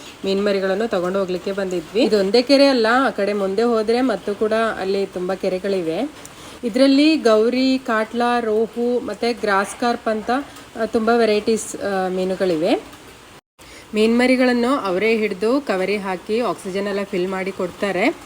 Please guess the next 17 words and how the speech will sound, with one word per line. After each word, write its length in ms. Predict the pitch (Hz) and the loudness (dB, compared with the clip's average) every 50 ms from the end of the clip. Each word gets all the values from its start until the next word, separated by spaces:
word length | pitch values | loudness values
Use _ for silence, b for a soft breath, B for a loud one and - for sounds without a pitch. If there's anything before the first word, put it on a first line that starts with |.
| B B B B B - | B B B B B -2
ನಾವು 200 | 190 202 220 240 | 2 4 4 4
ಮತ್ತೆ 280 | 240 233 226 - 269 285 | 4 4 4 6 6 8
ನಮ್ 240 | 277 226 196 202 | 8 6 4 2
ಕೆರೆ 220 | 196 202 190 196 214 | 0 0 2 2 2
ಹೋಗಿ 280 | 233 226 214 196 247 | 2 0 0 0 0
ತಗೊಂಡು 360 | 226 226 190 175 196 214 226 214 | 0 0 0 0 0 -2 -2 -2
ಹಾಕೋದು 400 | 208 196 180 - 220 208 190 - | -2 -4 -2 -2 -2 -2 -2 -4
ಅಷ್ಟೇ 320 | - 175 160 - - 220 | -6 -8 -6 -4 -4 -2
ಕೆಲ್ಸ. 320 | 214 226 190 185 - - 175 - B B B B - 233 | -2 0 -2 -2 -4 -6 -8 -10 B B B B -2 -2
ಮತ್ತೆ 220 | 220 - - 269 | 0 2 4 4
ಅದಕ್ಕೆ 260 | 254 233 254 - 294 | 2 4 4 4 4
ಫಿಶ್ 220 | 285 - 247 214 - | 4 4 2 2 0
ಫುಡ್ 260 | - - 277 262 269 | -2 -2 0 4 4
ಎಲ್ಲ 120 | 269 277 277 | 4 4 4
ಕೊಡೋದಾದ್ರೆ 500 | 269 262 240 254 240 247 247 233 269 294 | 4 4 4 4 4 2 2 4 4 4
ಬೇಗ 300 | 269 220 202 202 220 226 254 254 | 4 4 4 4 4 4 2 2
ದೊಡ್ಡದಾಗತ್ತೆ. 680 | 262 240 226 220 233 220 202 202 180 - - 170 165 | 2 0 0 0 0 0 0 -2 -4 -4 -6 -6 -6